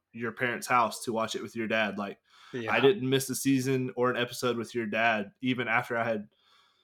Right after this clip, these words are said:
Speaker 1: been married and moved into my own house, and, and I s-, was like, "Well, Sunday nights I have to go watch Walking Dead with Robert. Like, this
Speaker 2: Get
Speaker 1: is
Speaker 2: it.
Speaker 1: part of,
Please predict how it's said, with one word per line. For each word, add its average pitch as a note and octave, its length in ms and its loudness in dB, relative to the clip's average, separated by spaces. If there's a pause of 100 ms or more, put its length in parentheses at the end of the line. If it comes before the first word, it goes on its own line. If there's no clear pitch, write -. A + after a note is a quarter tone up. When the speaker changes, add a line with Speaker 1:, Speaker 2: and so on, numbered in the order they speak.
(440)
Speaker 1:
been A2 180 -2
married D3 380 6
and A#2+ 80 -2
moved B2+ 180 6
into B2 180 -4
my A#2 140 2
own B2 160 2
house, A#2 480 2
and, A2 360 -6
and A#2+ 160 -6
I A2 180 0
s-, - 200 -4
was G#2+ 120 -10
like, G#2 140 -8
"Well, A#2 160 -2
Sunday B2+ 300 -2
nights B2+ 320 2
I G#2+ 80 -4
have G#2+ 180 -6
to A2 80 -12
go A2 140 -4
watch A2 280 -4
Walking A2+ 260 -4
Dead A2 120 -4
with G#2 140 -6
Robert. G2+ 380 -6
Like, G2+ 180 -14
this G#2+ 220 -8
Speaker 2:
Get B2+ 120 0
Speaker 1:
is C3+ 60 0
Speaker 2:
it. B2+ 40 -2
Speaker 1:
part G#2+ 180 0
of, G2+ 180 -6